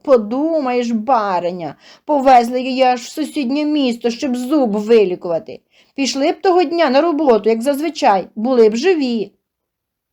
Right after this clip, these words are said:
Якби тільки баба Варя знала, якого болю завдає вона внучці своїми словами. Це немов тикати гострим ножем у свіжу рану.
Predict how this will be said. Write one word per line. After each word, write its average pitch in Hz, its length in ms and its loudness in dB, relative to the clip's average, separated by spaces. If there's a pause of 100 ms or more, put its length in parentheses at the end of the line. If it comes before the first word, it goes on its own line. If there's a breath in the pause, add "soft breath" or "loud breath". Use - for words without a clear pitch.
(720 loud breath)
Якби 254 340 0
тільки 262 360 -6
баба 233 360 -2
Варя 240 380 -4
знала, 247 540 -4
якого 214 500 -4
болю 240 360 -4
завдає 214 580 -4
вона 226 240 -4
внучці 214 720 -6 (180 loud breath)
своїми 226 540 -4
словами. 208 640 -6 (340 soft breath)
Це 302 200 -4
немов 277 340 -2 (100)
тикати 285 400 -4
гострим 233 540 -4
ножем 269 580 -4
у 196 80 -10
свіжу 208 460 -8
рану. 190 460 -6